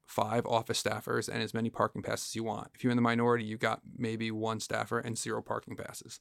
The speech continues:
And, like, that's not, like, hardball, like, legislatively and producing policy, but that's just mean.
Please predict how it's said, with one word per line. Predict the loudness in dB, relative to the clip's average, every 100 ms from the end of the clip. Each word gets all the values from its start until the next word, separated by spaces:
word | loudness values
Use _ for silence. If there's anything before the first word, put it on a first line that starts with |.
| -20 -20 4
And, | 10
like, | 10 10 0 0
that's | 6 6 8
not, | 8 10 6 4
like, | 0 0 -16 2
hardball, | 10 10 10 6 6 4 2
like, | -4 -2
legislatively | -2 0 -2 0 0 0 0 0
and | 0
producing | -2 -2 0
policy, | 2 2 4 4
but | 4 2
that's | 0 -2
just | 0 2
mean. | 4 4 2 -2